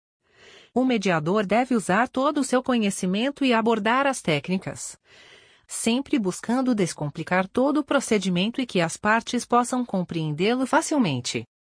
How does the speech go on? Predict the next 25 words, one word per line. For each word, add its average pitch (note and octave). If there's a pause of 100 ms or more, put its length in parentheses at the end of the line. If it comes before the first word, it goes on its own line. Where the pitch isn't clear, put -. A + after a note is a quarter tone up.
(240)
Essa C#4+
desburocratização G#3
também G#3
ajuda A#3+
a B3+
deixar A3+
os D4
presentes A3
mais A3+
à C#4+
vontade. F#3+ (400)
Isso D#4
promove B3
um C#4+
comportamento B3
mais F#3
franco A3+
e D4
natural, B3 (460)
algo A#3
importante A3+
para D#3
um A#3
desfecho C4+
positivo. E3